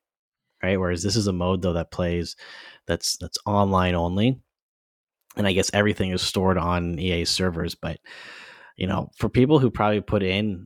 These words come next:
real world money for stuff like this, or people that have put in a lot of time and energy, you know, and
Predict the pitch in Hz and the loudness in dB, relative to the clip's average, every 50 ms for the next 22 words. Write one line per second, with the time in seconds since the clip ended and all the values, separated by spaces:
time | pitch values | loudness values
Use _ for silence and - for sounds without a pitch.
0 | - 101 104 104 101 98 95 98 101 101 95 87 87 85 90 98 110 113 - - | -6 0 4 4 6 6 6 6 6 6 4 4 2 0 2 2 2 2 2 2
1 | 110 104 104 104 101 95 - - - - 110 - 104 98 107 113 117 - 101 - | 4 4 6 4 4 2 0 -2 0 0 2 2 2 4 4 4 4 4 2 0
2 | - 107 101 107 101 95 92 90 92 92 - - - 104 101 - 92 95 98 101 | 2 2 2 4 4 4 4 4 2 0 0 2 2 2 2 4 2 0 2 2
3 | 98 92 90 87 92 92 90 87 - - 87 87 90 95 92 92 90 90 92 95 | 2 2 4 4 4 4 4 2 0 0 0 0 2 2 0 0 0 0 0 -2
4 | 87 92 95 95 95 92 85 - _ - 135 117 90 76 104 113 104 92 85 | -2 0 0 0 0 -2 -4 -8 _ -6 -6 -4 -4 -4 -6 -6 -8 -8 -10